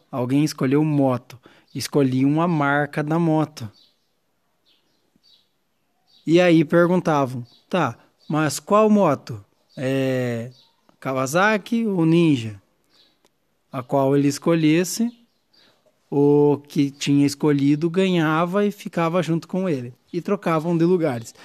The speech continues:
Era uma brincadeira bem simples. Mas, se você for ver bem, o significado era bem profundo.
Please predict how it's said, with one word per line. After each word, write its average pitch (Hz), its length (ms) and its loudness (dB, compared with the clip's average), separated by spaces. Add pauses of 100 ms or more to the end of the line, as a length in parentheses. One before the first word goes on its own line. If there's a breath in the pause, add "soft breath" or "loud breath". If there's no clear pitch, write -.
(320 loud breath)
Era 294 120 2
uma 320 100 4
brincadeira 226 480 2
bem 190 240 2
simples. 156 800 -4 (3250)
Mas, 156 760 2 (100)
se - 220 -2
você 180 380 0
for 208 260 2
ver 175 200 2
bem, 175 160 2
o 220 40 2
significado 190 720 -2
era 208 140 2
bem 175 280 0
profundo. 139 880 0